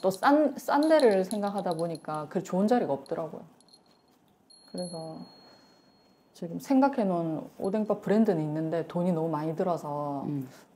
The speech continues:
Speaker 1: 브랜드를 안 하고 개인으로 차려.
Speaker 2: 굳이 안 해도 된다, 브랜드.
Speaker 1: 안 하면은
Speaker 2: 그 뭐,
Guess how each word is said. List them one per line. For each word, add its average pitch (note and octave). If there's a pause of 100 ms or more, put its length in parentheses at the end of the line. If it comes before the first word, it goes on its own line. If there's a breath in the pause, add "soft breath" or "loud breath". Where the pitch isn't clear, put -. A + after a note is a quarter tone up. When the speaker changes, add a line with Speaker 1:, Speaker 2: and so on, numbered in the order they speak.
Speaker 1:
브랜드를 G3+
안 D#3
하고 F3+
개인으로 A3
차려. -
Speaker 2:
굳이 E4
안 D3+
해도 A#3
된다, F#3
브랜드. C3
Speaker 1:
안 F3+
하면은 G3 (560 soft breath)
Speaker 2:
그 F3 (100)
뭐, -